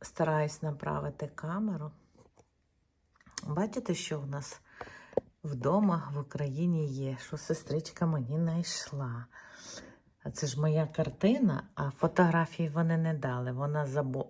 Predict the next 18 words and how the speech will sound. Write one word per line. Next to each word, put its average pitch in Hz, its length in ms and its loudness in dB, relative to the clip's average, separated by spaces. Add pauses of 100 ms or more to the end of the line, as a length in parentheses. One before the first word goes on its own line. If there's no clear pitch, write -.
замовила 143 720 4
мене, 135 480 0 (220)
пані 139 280 -4
Марину. 127 540 -4 (1120)
І 175 120 2
знаєте, 185 600 2 (140)
десь 196 300 6
вона 202 240 12
от 196 340 6
тут, 147 400 0
де 151 120 4
це 233 240 4
бачу 170 460 0
трішечки. - 840 -6 (760)
Ну 170 180 6
от 143 200 -2
почала 247 540 2
звідси. 139 680 -4